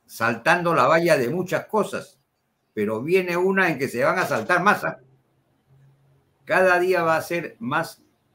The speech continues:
complicado. Lo de la Junta Nacional de Justicia, es inaudito lo que han hecho. Es, ese es un faltamiento de respeto, es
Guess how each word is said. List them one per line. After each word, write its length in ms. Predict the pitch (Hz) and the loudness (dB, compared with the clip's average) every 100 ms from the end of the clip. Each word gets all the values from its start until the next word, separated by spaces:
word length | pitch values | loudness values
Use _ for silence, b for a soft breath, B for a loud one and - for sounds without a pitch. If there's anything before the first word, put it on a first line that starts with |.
| _ _ _ | _ _ _
complicado. 920 | 131 113 101 - 101 156 170 123 - _ _ _ _ _ _ _ _ _ _ _ - | -4 -2 -4 -6 -10 -2 0 0 -4 _ _ _ _ _ _ _ _ _ _ _ -10
Lo 140 | 107 | -6
de 80 | 107 | -2
la 140 | 107 | -2
Junta 360 | 107 196 170 170 | 0 -2 0 0
Nacional 440 | 139 127 127 160 | -2 -4 -2 -2
de 140 | 156 151 | -2 -8
Justicia, 600 | 123 - 185 - - - _ _ _ _ _ _ _ _ _ _ _ _ _ _ _ | -10 -10 -12 -12 -14 -18 _ _ _ _ _ _ _ _ _ _ _ _ _ _ _
es 240 | 151 165 165 | -10 -8 -4
inaudito 680 | 165 135 123 151 240 233 131 | 0 2 2 2 0 0 -2
lo 140 | 110 | -2
que 100 | 139 | -6
han 120 | 165 | -6
hecho. 280 | 220 - - _ _ _ _ - _ _ _ _ _ _ _ _ _ | -8 -10 -20 _ _ _ _ -20 _ _ _ _ _ _ _ _ _
Es, 200 | 160 165 - | -10 -10 -8
ese 180 | 170 | -8
es 100 | 165 | -6
un 100 | 196 | -6
faltamiento 720 | 170 175 - 110 160 185 185 156 | 0 -2 0 -2 -2 -2 -2 -2
de 120 | 120 | -2
respeto, 540 | 95 95 - 185 185 | -4 -8 -4 -4 -4
es 200 | 147 - | -10 -12